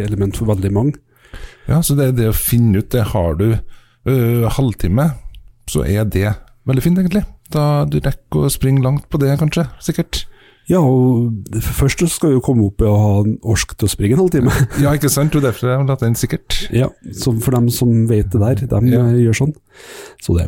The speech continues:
Speaker 1: Men, eh, vi skal i hvert fall dokumentere vår prosess fram mot,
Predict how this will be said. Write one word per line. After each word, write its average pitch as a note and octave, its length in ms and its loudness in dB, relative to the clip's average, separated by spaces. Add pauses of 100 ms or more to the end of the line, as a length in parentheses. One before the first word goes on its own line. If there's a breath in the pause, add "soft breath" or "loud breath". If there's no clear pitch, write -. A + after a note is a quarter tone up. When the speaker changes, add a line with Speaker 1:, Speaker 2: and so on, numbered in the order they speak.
Speaker 1:
Men, D#3+ 240 4
eh, E3 480 4
vi C#3+ 100 4
skal C#3+ 140 0
i C3 60 2
hvert - 80 -6
fall C3+ 400 2
dokumentere A#2+ 720 2
vår A#2 160 2 (180)
prosess - 480 -2
fram G2+ 300 -2
mot, G#2 240 -2